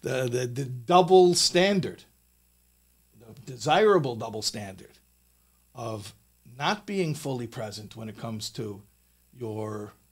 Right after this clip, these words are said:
your, your, your, your work, but being a hundred percent present when it comes to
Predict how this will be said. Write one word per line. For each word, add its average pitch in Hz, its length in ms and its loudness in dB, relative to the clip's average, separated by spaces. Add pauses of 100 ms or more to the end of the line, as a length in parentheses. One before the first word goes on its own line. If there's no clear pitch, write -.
your, 113 180 -20
your, 110 280 -12
your, 110 320 -14 (180)
your 117 120 -20
work, 120 380 -10 (1400)
but 113 160 -8
being 135 320 -6
a 113 60 -12
hundred 180 420 -6
percent 143 280 -8
present 117 360 -10
when 113 100 -12
it 107 80 -14
comes 110 340 -10
to 110 320 -10